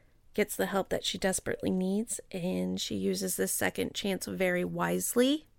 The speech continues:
Um, but in the same fucking breath, I fucking doubt it. She is a selfish individual, and she is a manipulator that has been doted on most of her entire fucking life. And while what Dee Dee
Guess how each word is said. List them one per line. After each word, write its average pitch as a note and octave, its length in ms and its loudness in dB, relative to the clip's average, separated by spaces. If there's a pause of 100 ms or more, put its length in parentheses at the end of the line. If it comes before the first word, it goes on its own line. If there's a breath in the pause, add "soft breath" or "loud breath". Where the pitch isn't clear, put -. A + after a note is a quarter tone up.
(220)
Um, F#3 440 2 (340)
but F#3 100 10
in F#3+ 140 8
the G3+ 80 4
same F#3+ 340 2 (100)
fucking F3+ 420 0
breath, G3 540 4 (440)
I F3 120 -4
fucking F#3+ 640 0 (300)
doubt F3 260 2
it. - 240 -12 (460)
She G#3 180 4
is F#3 100 4
a E3+ 120 -2
selfish G3+ 720 2
individual, G3 720 2 (460)
and E3+ 520 0
she - 160 -6
is F3+ 140 -4
a E3 40 -4
manipulator C4 840 4 (460 soft breath)
that F#3+ 200 0
has F#3+ 220 -2
been F3+ 220 0
doted F#3+ 400 8
on B3+ 380 6 (600)
most F#3 260 4
of - 100 -2
her E3+ 180 0
entire A3+ 480 8
fucking F3 360 0
life. E3+ 440 -4 (200)
And F3+ 640 2
while F3+ 280 6
what F3+ 160 2
Dee F#3+ 140 0
Dee F#3 300 -2